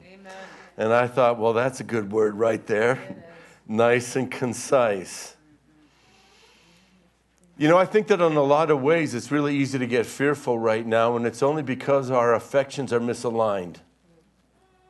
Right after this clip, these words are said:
Speaker 2: I think that's really the root of any Christian who has fear right now,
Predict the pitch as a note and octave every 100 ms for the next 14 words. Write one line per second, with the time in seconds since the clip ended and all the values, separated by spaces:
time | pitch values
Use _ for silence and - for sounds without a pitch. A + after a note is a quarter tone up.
0 | _ _ G5 _ _ _ _ _ _ _
1 | - D3+ G3+ F#3 D#3 C3+ C#3+ D3 E3+ F3
2 | D3+ C3 B2+ C#3+ B2 A2 B2+ B2+ - C#3+
3 | B2 C3+ A#2+ A#2+ A#2 A2 - - C3 B2
4 | A2+ G#2+ G#2 G2 F#2+ F2+